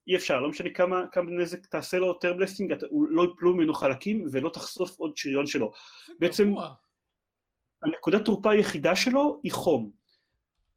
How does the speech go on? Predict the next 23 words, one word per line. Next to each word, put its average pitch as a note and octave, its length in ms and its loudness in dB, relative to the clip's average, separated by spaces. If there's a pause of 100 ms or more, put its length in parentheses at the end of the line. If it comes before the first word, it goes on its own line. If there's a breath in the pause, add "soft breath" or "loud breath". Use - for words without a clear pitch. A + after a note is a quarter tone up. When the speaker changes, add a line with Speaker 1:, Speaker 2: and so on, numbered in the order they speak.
Speaker 1:
אז C#3+ 320 0 (880)
במשחק B3 500 4
שכל F4 340 2
הכיף D4 300 2
שלו F3+ 240 0
זה D3+ 80 -4
שאוקיי, E3+ 560 0
יש G3+ 300 -2
מיליון E3 360 0
דרכים G#3+ 320 -2
לתקוף - 380 -8
רובוטים D#3+ 500 -2
ומיליון C#3 380 -2
דרכים G#3 320 0
לגשת E3+ 460 0
לזה, C4+ 180 0 (1120 soft breath)
אתה - 120 -10
פתאום - 280 2
מגיע A#3 200 2
לקרב A#3 300 0
שיש A3+ 160 -2
לך - 100 -6
בדיוק A3 540 -2